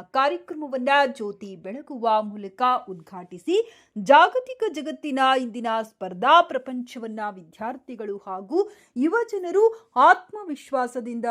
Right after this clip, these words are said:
ಎದುರಿಸಿ ಮುನ್ನಡೆದು ಸಾಧನೆಯನ್ನ ಮಾಡಬೇಕಾದರೆ ವಿಜ್ಞಾನ ಮತ್ತು ತಂತ್ರಜ್ಞಾನದ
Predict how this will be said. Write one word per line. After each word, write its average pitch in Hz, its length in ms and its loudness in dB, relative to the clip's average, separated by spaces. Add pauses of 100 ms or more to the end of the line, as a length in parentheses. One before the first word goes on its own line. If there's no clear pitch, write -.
(120)
ಎದುರಿಸಿ 220 500 -10
ಮುನ್ನಡೆದು 208 560 -12
ಸಾಧನೆಯನ್ನ 277 880 0
ಮಾಡಬೇಕಾದರೆ 269 1000 -4
ವಿಜ್ಞಾನ 214 520 -8
ಮತ್ತು 214 360 -12
ತಂತ್ರಜ್ಞಾನದ 196 840 -6